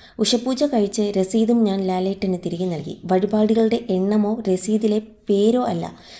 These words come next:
പ്രിയ ജ്യേഷ്ഠ സഹോദരനോടുള്ള നന്മ വറ്റാത്ത നേരുറവയാണ് ആ കണ്ണുകളിൽ കണ്ടത്. അതിൽ ദൈവമുണ്ട്.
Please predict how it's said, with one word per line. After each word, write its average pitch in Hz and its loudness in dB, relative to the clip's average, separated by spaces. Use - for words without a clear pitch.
പ്രിയ 285 4
ജ്യേഷ്ഠ 262 0
സഹോദരനോടുള്ള 226 0
നന്മ 214 0
വറ്റാത്ത 220 -2
നേരുറവയാണ് 190 0
ആ 185 -4
കണ്ണുകളിൽ 180 -2
കണ്ടത്. 160 -6
അതിൽ 214 6
ദൈവമുണ്ട്. 196 4